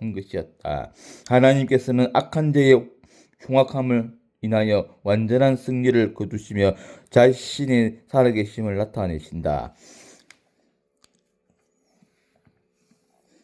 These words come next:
이 가나안 정복을 확신을 갖게 했다.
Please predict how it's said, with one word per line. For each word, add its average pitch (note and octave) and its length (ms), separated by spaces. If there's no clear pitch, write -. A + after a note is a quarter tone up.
이 B2 400
가나안 C3+ 680
정복을 B2 680
확신을 B2 480
갖게 G#2 640
했다. D2+ 500